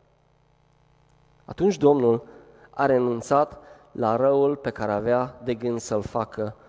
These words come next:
poporului său. Wow! Ce mijlocitor! <laughs> Moise coboară mai apoi cu acele table,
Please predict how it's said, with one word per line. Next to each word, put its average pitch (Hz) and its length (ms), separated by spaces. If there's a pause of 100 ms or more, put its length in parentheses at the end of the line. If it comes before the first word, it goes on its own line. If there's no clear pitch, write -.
(440)
poporului 104 500
său. 98 480 (640)
Wow! - 400 (1300)
Ce - 160
mijlocitor! 104 880 (1080)
<laughs> 123 100 (2000)
Moise 208 280
coboară 175 440
mai 156 160
apoi 165 300
cu 156 120
acele 139 260
table, 135 480